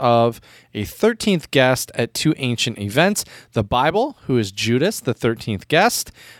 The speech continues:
uh, who, uh, arrives at the Last Supper, who betrays Jesus.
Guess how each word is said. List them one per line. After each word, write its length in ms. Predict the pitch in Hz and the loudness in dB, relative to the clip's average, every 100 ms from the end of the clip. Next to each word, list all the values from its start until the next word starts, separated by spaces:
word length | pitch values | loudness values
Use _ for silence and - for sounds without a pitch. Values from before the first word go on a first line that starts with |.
| - | -6
uh, 400 | 127 123 120 120 | -2 0 0 -2
who, 280 | 131 135 135 | 0 0 2
uh, 420 | 123 117 113 110 | 2 2 2 0
arrives 460 | 123 117 120 127 120 | 0 2 2 2 0
at 80 | 131 | -4
the 100 | 113 | -2
Last 320 | 110 107 98 | 0 0 -2
Supper, 340 | - 196 202 | 0 0 0
who 140 | 165 147 | 0 0
betrays 540 | 123 113 - 104 98 | -2 -4 -2 -2 -2
Jesus. 500 | 107 190 185 190 - | -2 0 2 0 -2